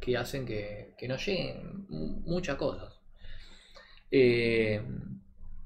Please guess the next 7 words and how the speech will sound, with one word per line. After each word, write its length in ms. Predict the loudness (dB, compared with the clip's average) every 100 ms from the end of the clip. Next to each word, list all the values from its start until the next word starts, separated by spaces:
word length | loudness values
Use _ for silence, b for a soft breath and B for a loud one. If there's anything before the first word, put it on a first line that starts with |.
| -12 -16 -12 6 8 8
así 180 | 6 4
que 60 |
bueno, 220 | 4 0 -10 -8
llegaron 360 | 2 6 6
las 100 | 4
tres 140 | 0 0
remeras. 520 | 4 6 6 4